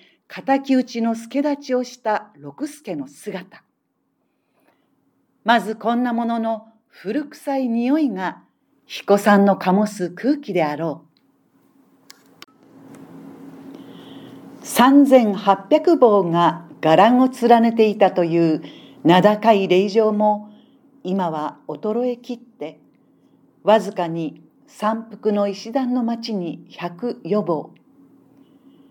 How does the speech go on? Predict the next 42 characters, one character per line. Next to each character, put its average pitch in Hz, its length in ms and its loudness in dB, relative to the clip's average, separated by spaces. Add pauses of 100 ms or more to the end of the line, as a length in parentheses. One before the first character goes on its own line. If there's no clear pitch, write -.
(260)
そ - 220 2
れ 220 100 6
は 220 140 6
皆 220 420 -4 (340)
山 214 340 6
伏 233 280 -4
の 180 320 -4
末 220 320 0
裔 208 40 -4
で、 202 360 -2 (760)
旅 185 160 2
館 208 280 2
に 214 180 -4
な 214 180 -2
り、 165 180 -14 (560)
農 247 300 2
に 156 200 -8
な 165 220 -8
り、 160 220 -18 (640)
あ 196 140 6
る 262 100 6
い 208 140 0
は 180 240 0 (360)
葛 202 280 -4 (100)
根 269 260 4
を 262 60 -2
掘 240 200 -8
っ 233 60 -12
て - 440 -10 (200)
た - 140 -14
つ - 160 -20
き 233 140 -18
と 233 160 -8
し - 120 -18
て 190 120 -8
い 160 120 -8
る。 - 140 -20 (1700)
参 254 380 4
謀 254 200 6
の 240 160 0
後 240 280 -2
は、 160 300 -2